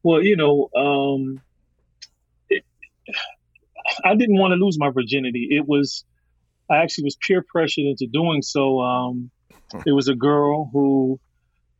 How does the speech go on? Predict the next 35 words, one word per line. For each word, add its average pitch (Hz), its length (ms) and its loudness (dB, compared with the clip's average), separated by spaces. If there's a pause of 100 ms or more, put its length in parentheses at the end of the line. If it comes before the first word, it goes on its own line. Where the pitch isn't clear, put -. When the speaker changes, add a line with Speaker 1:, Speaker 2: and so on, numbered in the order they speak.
(160)
Speaker 1:
had 151 200 2
money. 147 440 -2 (320)
Um, 131 480 -4
she - 160 0
was 233 120 2
attractive, 151 560 0
but 143 120 0
I, 143 140 2 (140)
I 143 80 0
didn't 165 200 -2
really 151 200 -2
like 135 300 -2
her 131 80 -6
like 117 300 -8
that. 120 240 -4 (200)
And, 127 160 -10
but 131 100 0
because 147 320 0
my 147 120 0
boys 151 440 0
were 135 160 0
upstairs 139 840 0 (840)
and 135 120 0
I 143 80 2
was 135 160 -4
downstairs 139 640 -2
with 156 300 -2
her, 135 120 0
I 127 180 -4
could 175 200 -2
not 156 280 0 (200)
come 147 180 0
back 123 280 0
upstairs 127 500 -2
without 123 360 -2